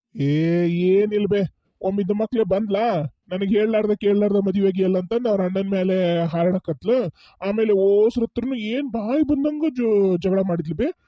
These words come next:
ಏ, ನಾ ಏನ ಅನ್ಕೊಂಡಿದ್ದೆ ಬೇ, ಭಾರಿ ಕಲ್ತಿರೋರು, ಬಾಳ ಸಭ್ಯಸ್ತ್ರ ಅಂತಂದು. ಏ, ಭಯಂಕರ ಅಂದ್ರೆ ಭಯಂಕರ ಗಡವಾಣ ಐತವ. ಅಯ್ಯೋ, ನಮ್ ಸ್ವಂತವ್ ಭಾರಿ ಕಷ್ಟ ಆಕಿ ಜೊತೆಗೆ. ಏನ ಜೊತೆಗೆ ಏರ್ಸ್ಕೊಂತಾರಂತ,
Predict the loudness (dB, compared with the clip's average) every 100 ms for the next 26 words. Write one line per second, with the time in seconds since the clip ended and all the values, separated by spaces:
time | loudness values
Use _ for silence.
0 | _ _ 0 2 4 2 0 -2 0 0
1 | 0 -2 -4 -4 -2 -2 0 0 0 0
2 | 2 4 4 2 0 0 2 2 2 2
3 | 2 0 0 0 2 2 0 0 -2 0
4 | -2 -2 -4 -2 -2 0 -2 -2 _ _
5 | _ _ 0 2 2 2 2 2 2 -2
6 | -4 -2 0 0 2 4 2 2 0 2
7 | 2 2 2 0 0 -2 -2 _ _ _
8 | 0 2 2 2 0 0 -4 -2 -4 -2
9 | -2 0 2 2 0 -2 -2 -2 0 -2
10 | -2 -6 -6 _ _ _ -2 0 0 0
11 | -2 -2 -4 0 0 0 -4 -2 -4 -2